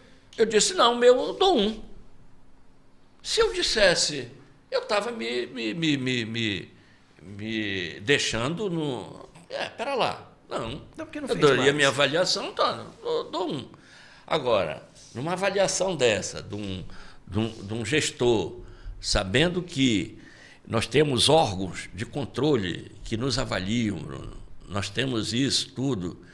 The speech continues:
Speaker 1: a minha avaliação vai ser quando eu tiver minhas contas todas aprovadas, tudo bonitinho, aí eu digo: olha, eu tenho a minha avaliação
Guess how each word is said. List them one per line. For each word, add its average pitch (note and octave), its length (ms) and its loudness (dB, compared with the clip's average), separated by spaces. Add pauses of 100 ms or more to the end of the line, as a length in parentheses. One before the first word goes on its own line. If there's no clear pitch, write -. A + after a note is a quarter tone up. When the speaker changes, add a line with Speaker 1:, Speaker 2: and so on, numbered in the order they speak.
(640)
Speaker 1:
a - 80 -2
minha E3+ 280 2
avaliação C#3 640 0
vai B2+ 100 -2
ser C#3 420 0 (240)
quando D3+ 280 0
eu C3+ 40 0
tiver B2 380 -2
minhas G#2+ 240 -2
contas C3 360 -4
todas A#2 380 -4
aprovadas, A2 920 -2
tudo C3 220 -8
bonitinho, A2+ 600 -6
aí A#2+ 60 -2
eu B2+ 60 -2
digo: F#2+ 440 -6 (300)
olha, F#2 480 2
eu F2+ 100 -6
tenho G2+ 320 -6
a - 20 -8
minha G#2 160 -4
avaliação G2 760 -6